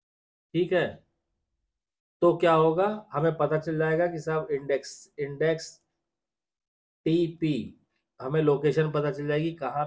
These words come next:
पे है, kth position पे है। ठीक है, हमें जो pattern ढूंढ रहे थे वो मिल गया और कहाँ पे है उसकी location पता चल गई। एक तो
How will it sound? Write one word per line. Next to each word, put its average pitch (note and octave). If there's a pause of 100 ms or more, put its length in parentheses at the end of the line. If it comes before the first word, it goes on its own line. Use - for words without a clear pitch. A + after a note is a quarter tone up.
पे E3
है, F#3+
kth C#3+
position G2+
पे -
है। - (280)
ठीक F#3+
है, B2 (520)
हमें C#3+ (220)
जो C#3
pattern C#3+
ढूंढ D3
रहे D3+
थे F3
वो D#3+
मिल D3
गया F3+
और F#3 (100)
कहाँ B2+ (100)
पे E3+
है F#3
उसकी E3+
location A#2
पता G2
चल -
गई। -
एक E3
तो F#3